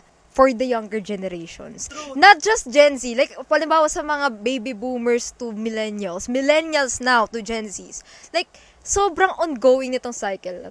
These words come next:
Speaker 1: to. And it bugs me. 'Cause, like, ayun, it bugs me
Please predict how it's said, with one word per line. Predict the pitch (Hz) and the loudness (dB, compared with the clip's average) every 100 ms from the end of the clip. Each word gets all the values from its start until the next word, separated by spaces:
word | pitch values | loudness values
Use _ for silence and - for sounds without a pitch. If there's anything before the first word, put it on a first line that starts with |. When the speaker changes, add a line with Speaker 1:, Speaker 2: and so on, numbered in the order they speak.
| - | -18
Speaker 1:
to. | 170 - _ _ _ _ | -20 -20 _ _ _ _
And | - 302 | 2 2
it | - | -2
bugs | 220 233 226 - | 4 4 2 -6
me. | 196 175 202 - - - - - - | -8 -12 -16 -20 -20 -20 -20 -20 0
'Cause, | 294 285 269 | 2 2 2
like, | 277 247 _ - | 2 0 _ 0
ayun, | 285 240 208 202 | 2 4 2 0
it | 233 208 | -4 2
bugs | 233 240 226 220 | 4 4 2 -6
me | 190 175 | -8 -8